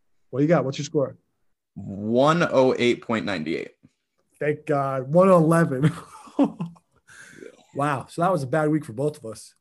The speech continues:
Speaker 2: Yeah. I, I think if I would have ended up picking anybody but Kyler Murray, I would have won this game, but everyone had a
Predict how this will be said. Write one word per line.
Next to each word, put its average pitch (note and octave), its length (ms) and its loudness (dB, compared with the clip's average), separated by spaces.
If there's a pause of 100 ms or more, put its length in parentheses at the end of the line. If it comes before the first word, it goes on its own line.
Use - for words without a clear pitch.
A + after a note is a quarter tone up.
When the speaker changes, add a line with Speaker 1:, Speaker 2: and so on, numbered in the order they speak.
(140)
Speaker 2:
Yeah. D2 300 -20 (120)
I, D#2+ 300 -8
I - 140 -2
think C3 220 0
if C3 100 2
I A#2 200 6
would A2 220 2
have G#2+ 100 -2
ended G#2+ 240 0
up G#2+ 140 0
picking G#2+ 300 -2
anybody G#2+ 440 0
but G#2+ 240 0
Kyler A#2 320 4
Murray, B2 300 4
I A2 60 4
would A2+ 120 0
have A2 80 0
won A2 160 0
this G#2+ 140 -4
game, A#2+ 220 -2
but A2 160 -2
everyone G2+ 400 -6
had G#2 180 -12
a - 80 -14